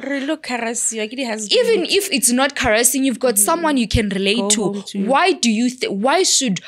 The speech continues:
Speaker 2: my failed relationship be a silencer?
Speaker 1: Mm.
Speaker 2: I'm not gonna be silent because I failed a relationship le moruti phiri. You
Speaker 1: Mm.
Speaker 2: can go where you want to go. I will never stop talking about God. I'll never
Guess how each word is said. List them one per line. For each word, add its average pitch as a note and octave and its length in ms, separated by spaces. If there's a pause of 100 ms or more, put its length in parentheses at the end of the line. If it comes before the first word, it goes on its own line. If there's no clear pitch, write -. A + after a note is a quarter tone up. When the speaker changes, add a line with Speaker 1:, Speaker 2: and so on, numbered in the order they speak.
(120)
Speaker 2:
my A#3+ 380
failed A#3 440
relationship F#3 800 (460)
be A3+ 400 (340)
a G#3+ 80
silencer? G3+ 840 (280)
Speaker 1:
Mm. G#3+ 260
Speaker 2:
I'm E4 180
not F4+ 200
gonna B3+ 200
be G#3+ 120
silent C4+ 500
because A3+ 460 (280)
I A3 200
failed C4 360
a G3+ 60
relationship G3+ 580
le G3+ 80
moruti G#3 380
phiri. G#3+ 320 (180)
You D4+ 120
Speaker 1:
Mm. - 40
Speaker 2:
can D#4 200
go D#4 160
where C4+ 120
you C#4 140
want A#3 220
to A3+ 100
go. G3 320
I C4+ 80
will C4+ 160
never C4 340
stop A3 220
talking G#3+ 300
about F3+ 320
God. G3 260 (300)
I'll A#3+ 160
never A3+ 560